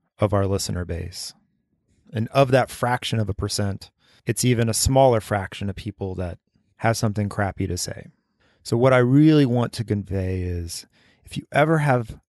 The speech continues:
something critical or some criticism to say to somebody online, don't be a jerk about it. Imagine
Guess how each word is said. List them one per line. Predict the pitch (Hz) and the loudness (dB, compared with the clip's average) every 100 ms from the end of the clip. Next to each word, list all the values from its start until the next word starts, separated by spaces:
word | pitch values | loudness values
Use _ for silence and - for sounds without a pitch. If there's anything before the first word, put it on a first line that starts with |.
| _ - | _ -10
something | - 127 123 120 | -2 0 2 0
critical | 107 - 120 120 117 113 110 | -2 0 2 2 2 2 2
or | - 98 92 | 0 -2 -4
some | - 117 | -6 -8
criticism | - - 127 123 117 107 104 | -4 2 2 2 -2 -2 -4
to | - 104 | -6 -6
say | - 110 107 | -2 0 2
to | 104 | 0
somebody | - 101 98 98 | -2 -4 -4 -4
online, | 92 92 90 95 120 151 _ _ _ _ - | -6 -8 -8 -6 -8 -10 _ _ _ _ 2
don't | 123 135 | 2 4
be | 147 | 4
a | 143 | 4
jerk | 120 113 113 | 2 2 2
about | 87 87 87 90 | -2 -6 -6 -10
it. | 92 - _ _ _ _ _ _ | -14 -18 _ _ _ _ _ _
Imagine | 123 127 135 147 151 135 117 - | -2 2 2 2 -2 -2 -4 -10